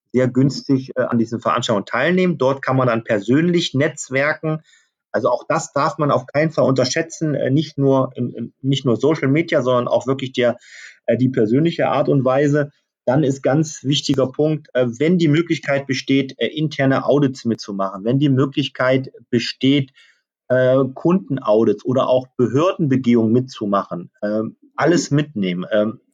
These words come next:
die, das, das nimmt einen keinen mehr. Also das ist, das ist, ähm, dann, da lernen die jungen Leute so viel,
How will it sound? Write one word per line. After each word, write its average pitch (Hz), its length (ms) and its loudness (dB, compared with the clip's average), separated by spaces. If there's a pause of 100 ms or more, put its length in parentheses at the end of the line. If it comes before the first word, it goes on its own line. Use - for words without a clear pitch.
(120)
die, 131 200 0
das, 135 320 -4
das 135 240 -2
nimmt 156 240 0
einen 131 140 2
keinen 131 320 0
mehr. 92 200 2
Also 98 100 -2
das 123 160 0
ist, 135 200 -2 (380)
das 123 140 2
ist, 143 240 0
ähm, 127 440 -2
dann, 120 380 0 (440)
da 113 640 0 (240)
lernen 123 300 0
die 143 80 0
jungen 143 180 2
Leute 135 240 2
so 127 300 2
viel, 156 720 -2